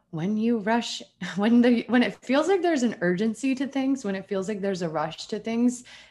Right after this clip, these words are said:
it's typically your ego coming in. It's typically not your intuition. Intuition feels oftentimes like there might be,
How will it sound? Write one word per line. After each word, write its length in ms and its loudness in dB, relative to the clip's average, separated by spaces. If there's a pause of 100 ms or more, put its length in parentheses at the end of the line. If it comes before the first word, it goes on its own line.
(120)
it's 220 -4
typically 540 -2
your 240 -2
ego 360 0
coming 360 -4
in. 380 -2 (300)
It's 220 -4
typically 420 -2
not 320 0
your 120 -4
intuition. 880 -10 (340)
Intuition 800 -2
feels 480 -4 (360)
oftentimes 840 -2 (380)
like 460 0 (100)
there 220 2
might 340 -2
be, 340 -2